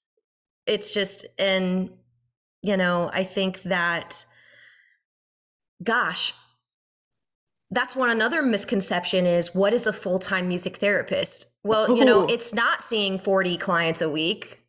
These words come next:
Speaker 1: or you're not gonna support forty people a week. It's likely anywhere between twenty-one and twenty-five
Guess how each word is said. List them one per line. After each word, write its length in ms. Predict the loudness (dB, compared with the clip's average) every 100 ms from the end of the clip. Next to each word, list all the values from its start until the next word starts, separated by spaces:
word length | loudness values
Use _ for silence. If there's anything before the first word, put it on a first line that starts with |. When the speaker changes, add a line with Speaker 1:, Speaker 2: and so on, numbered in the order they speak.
| -14 -8 -2
Speaker 1:
or 260 | -2 -2 -2
you're 240 | 0 2
not 180 | 0 -2
gonna 160 | -2
support 500 | -2 -4 -2 0 0
forty 300 | 0 0 0
people 460 | -2 -4 0 0 2
a 80 | 0
week. 420 | 0 -2 -4 -10 -20 -20 _ _ _ -6
It's 460 | -4 -4 -8 -12 -16 -10
likely 1040 | -4 -2 -2 -2 -2 0 -2 -4 -16 _ -8
anywhere 600 | -2 0 0 0 2 2
between 340 | 0 -2 -2 -2
twenty-one 560 | -2 0 2 2 2
and 140 | 0 -2
twenty-five 960 | 0 0 0 0 -2 -4 -8 -10 -14